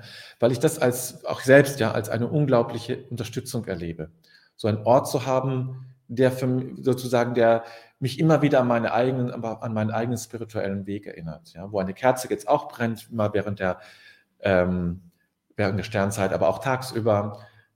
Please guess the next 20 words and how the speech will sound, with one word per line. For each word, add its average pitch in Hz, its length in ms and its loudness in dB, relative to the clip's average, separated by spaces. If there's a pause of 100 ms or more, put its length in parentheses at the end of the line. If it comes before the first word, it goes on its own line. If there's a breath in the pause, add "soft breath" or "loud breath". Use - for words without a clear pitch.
(120)
Äh, 104 280 0
das 104 180 -4
gleiche 107 240 -2
links 107 240 -4
neben 127 220 2
mir 117 160 0
so, 113 120 2
ja, 120 180 4
da 117 140 2
ist 110 220 -2
der, 113 180 2
ist 110 240 -6
der, 120 280 -4
ist - 160 -14
mein 113 300 -4
Platz, - 340 -6
wo 113 60 -2
ich 107 120 -10
auch 101 100 -14
gleich 120 400 2